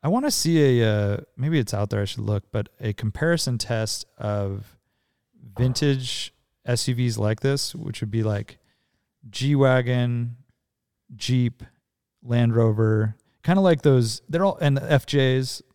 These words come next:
like, they're all kinda crappy, right? So which one's really the best? Is a G-Wagon that much better than a Wrangler?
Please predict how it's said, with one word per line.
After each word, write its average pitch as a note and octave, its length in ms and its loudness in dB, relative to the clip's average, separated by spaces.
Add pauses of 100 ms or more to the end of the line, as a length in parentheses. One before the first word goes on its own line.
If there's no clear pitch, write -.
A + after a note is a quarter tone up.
(180)
like, B2+ 120 -4
they're E3+ 120 -2
all G3 120 2
kinda D#3+ 260 -8
crappy, G#2+ 480 -4
right? A2+ 300 -4
So - 120 0
which C#3+ 220 -2
one's C#3 200 0
really B2 280 2
the G#2+ 80 0
best? G#2+ 240 -2
Is C#3 140 2
a C#3 60 2
G-Wagon C3 460 2
that A#2 100 -2
much A#2 220 -6
better A#2+ 340 -2 (380)
than A#2 80 -6
a G#2 60 2
Wrangler? C#3 480 0